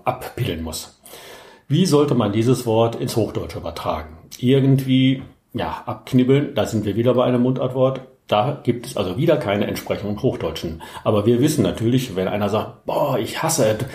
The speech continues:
diese Dinger immer abzupiddeln hier von der Packung." Man kann auch an der Wundkruste herumpiddeln. Und dann sagt die Mutter, "Hör auf, daran rumzupiddeln, das geht doch wieder offen." Das Wort wird sehr oft benutzt,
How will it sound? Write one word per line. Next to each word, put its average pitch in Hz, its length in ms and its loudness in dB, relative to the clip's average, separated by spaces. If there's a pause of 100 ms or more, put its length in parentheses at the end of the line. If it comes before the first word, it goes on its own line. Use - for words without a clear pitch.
(320)
diese 123 240 0
Dinger 180 320 4
immer 98 240 -4
abzupiddeln - 540 0
hier 90 120 -6
von 87 140 -10
der 85 80 -12
Packung." - 460 -12 (840)
Man 92 160 -6
kann 123 200 0
auch - 400 -4
an 110 80 -4
der 98 120 0
Wundkruste 131 520 2
herumpiddeln. 110 720 2
Und - 100 -14
dann 101 120 -6
sagt 104 200 -2
die 92 60 -4
Mutter, 110 240 -2
"Hör - 140 0
auf, - 140 2
daran 120 220 0
rumzupiddeln, 107 800 0
das - 220 -12
geht 147 180 -4
doch 95 100 -4
wieder 104 260 -2
offen." 82 300 0 (880)
Das 117 160 0
Wort 165 240 4 (460)
wird 104 240 -6
sehr 160 200 2
oft - 140 -2
benutzt, 139 460 2